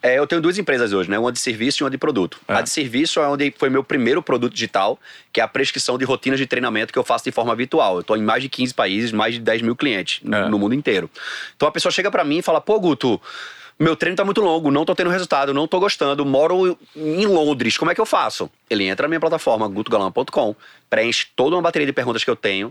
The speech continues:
Speaker 1: e ali dentro eu tenho uma inteligência artificial, que ela filtra as perguntas, me manda, eu dou uma analisada e escolho qual protocolo é o melhor naquele momento pra aquela pessoa. Qual é o grande diferencial desse meu produto? Eu não vendo emagrecimento, eu não vendo hipertrofia, eu não vendo treino.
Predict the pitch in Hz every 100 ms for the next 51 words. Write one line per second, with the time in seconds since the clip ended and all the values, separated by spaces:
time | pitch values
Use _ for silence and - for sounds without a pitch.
0 | - 117 117 151 135 131 131 135 131 120
1 | 123 123 - 139 - 98 85 _ - -
2 | - 113 113 - 143 196 - 135 - 113
3 | 98 107 127 160 - - - - 127 196
4 | 170 131 143 175 285 - 143 123 151 202
5 | 196 185 165 123 123 135 - 160 - -
6 | 143 - 147 160 - 151 - 117 120 127
7 | 127 110 117 - 151 147 117 117 127 120
8 | - - 101 85 - - - - - 175
9 | 175 185 190 170 165 151 131 127 - 127
10 | 120 135 104 90 85 - 131 175 151 117
11 | 110 101 - 104 107 113 104 101 98 101
12 | - 107 107 107 98 87